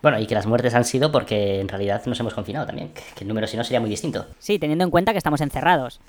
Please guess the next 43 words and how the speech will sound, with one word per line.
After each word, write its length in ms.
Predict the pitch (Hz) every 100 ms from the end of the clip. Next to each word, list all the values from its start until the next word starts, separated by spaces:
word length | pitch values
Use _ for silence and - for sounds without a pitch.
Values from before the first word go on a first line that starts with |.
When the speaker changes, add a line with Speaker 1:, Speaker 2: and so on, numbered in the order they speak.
| -
Speaker 2:
Y 80 | 170
luego 160 | 240
ya 260 | 220 247 - 175
el 180 | 156
tío 340 | - 233 269 - -
ya 160 | 185
pasa 340 | 185 202 220 180
a 40 |
hacer, 340 | 135 196 214 - -
a 100 | 156
dar 160 | 160
datos 440 | 160 185 254 - -
s-, 140 | - _ -
sin 160 | 156
especificar. 560 | 147 147 143 143 131 - _ -
Speaker 1:
¿Por 100 | 104
ejemplo? 320 | 104 123 214 - - -
Speaker 2:
Entonces 280 | 170 220 220
el 100 | 185
tío 160 | 233
dice 240 | 214 220 208
que 200 | 220 233 - -
en 160 | 147
Suecia 340 | 170 220 185 156
y 60 |
Noruega, 420 | 160 156 233 208 269 _ -
que 100 | 147
son 160 | 175
dos 140 | 202 -
países 580 | 170 202 - 180 - _ _ _ -
que 680 | 151 143 143 139 139 139 139
no 100 | 165
se 100 | 208
ha 40 |
hecho 160 | 202 -
confinamiento, 640 | 190 202 175 190 208 196
que 80 | 151
solo 160 | 170
se 100 | 180
ha 20 | 185
hecho 220 | 170 139
distanciamiento 760 | 156 - 208 190 175 196 175 160
social 440 | 170 196 190